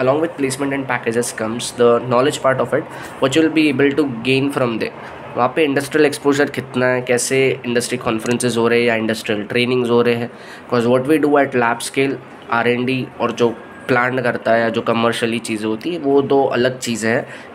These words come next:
जिसका डायरेक्ट एक्सपोजर हमको बैचलर्स में फॉर्चुनेटली नहीं मिला है। So if there is a kind of exposure which can bring you more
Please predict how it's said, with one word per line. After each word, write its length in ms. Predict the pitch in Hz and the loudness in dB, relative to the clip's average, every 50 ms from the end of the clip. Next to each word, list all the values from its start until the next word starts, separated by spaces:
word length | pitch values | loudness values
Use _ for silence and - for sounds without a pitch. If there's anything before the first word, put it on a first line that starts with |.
| - | -2
जिसका 280 | 143 143 143 - 175 170 | 0 0 2 2 2 2
डायरेक्ट 300 | 156 135 143 139 143 143 143 | 4 4 4 4 4 4 2
एक्सपोजर 420 | 139 139 - - 139 139 147 156 | 0 0 2 2 4 4 4 2
हमको 220 | 147 139 139 151 | 0 2 2 2
बैचलर्स 500 | 143 135 123 120 - - 127 127 127 123 | 4 4 2 2 0 0 2 2 2 2
में 180 | 127 135 151 156 160 - - - - - | 2 0 -2 -2 -4 -6 -12 -14 -4 2
फॉर्चुनेटली 680 | 139 139 135 131 135 139 135 127 127 131 139 147 151 143 - - | 2 2 2 2 0 0 0 0 0 0 -2 -2 -4 -4 -4 -2
नहीं 260 | 127 151 156 160 170 156 | -2 0 2 2 2 4
मिला 220 | 143 123 104 92 | 4 2 2 0
है। 80 | - - - - - - - - - - | -2 -6 -10 -16 -18 -16 -16 -14 -8 -2
So 180 | - 165 160 - - 156 | 2 2 2 2 2 0
if 100 | 147 143 156 | 0 2 2
there 120 | 165 175 175 | 0 2 0
is 40 | 170 | -2
a 80 | 175 180 165 | -2 -2 -2
kind 240 | 151 143 143 151 | -2 0 0 0
of 100 | 139 - 135 | 0 0 -2
exposure 520 | 135 - - - 123 120 113 110 127 143 156 147 | -2 -2 -2 0 2 2 4 4 2 2 2 0
which 180 | 135 135 - | 0 0 0
can 160 | 139 131 131 131 | 0 0 2 2
bring 160 | 123 131 143 151 | 0 2 2 2
you 140 | 156 147 127 120 | 2 2 4 4
more 240 | 120 139 165 190 | 4 4 4 2